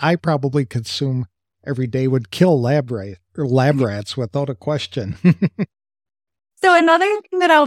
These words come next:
Speaker 2: throw in here that I think a couple things in terms of getting quality food while we're on the road is do some research around where your farmers markets are, the town you're going through. If you know you're gonna be hitting a town or be in a place on a weekend,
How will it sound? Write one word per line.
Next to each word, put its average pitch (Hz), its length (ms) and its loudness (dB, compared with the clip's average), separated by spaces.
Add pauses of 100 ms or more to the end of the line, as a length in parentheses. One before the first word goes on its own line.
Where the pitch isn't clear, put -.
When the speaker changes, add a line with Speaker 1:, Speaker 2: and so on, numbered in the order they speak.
Speaker 2:
throw 277 200 4
in 247 180 4
here 233 320 2
that 202 140 -2
I 208 140 -2
think 226 380 -8
a 202 140 0
couple 233 360 -2
things 220 280 -4
in 202 140 -4
terms 196 260 -4
of 185 140 -8
getting 196 260 -2
quality 220 600 2
food 185 420 0
while 185 300 0
we're 185 100 0
on 185 220 0
the 185 100 -4
road 180 520 -2
is - 580 -2 (600)
do 285 160 -4
some 403 240 -8
research 370 380 -4
around 294 360 4
where 277 120 2
your 277 160 0
farmers 240 500 0
markets 180 440 -4
are, 185 200 0
the 185 120 -6
town 220 340 2
you're 226 100 -2
going 214 360 0
through. 214 180 2
If 202 160 -4
you 190 80 0
know 185 160 0
you're 214 160 0
gonna 220 160 -2
be 214 160 -4
hitting 208 300 0
a 196 60 -4
town 196 360 -2
or 190 160 -2
be 202 240 -4
in 202 80 -4
a 190 80 -6
place 196 340 -4
on 196 120 -2
a 190 80 -4
weekend, 196 580 -4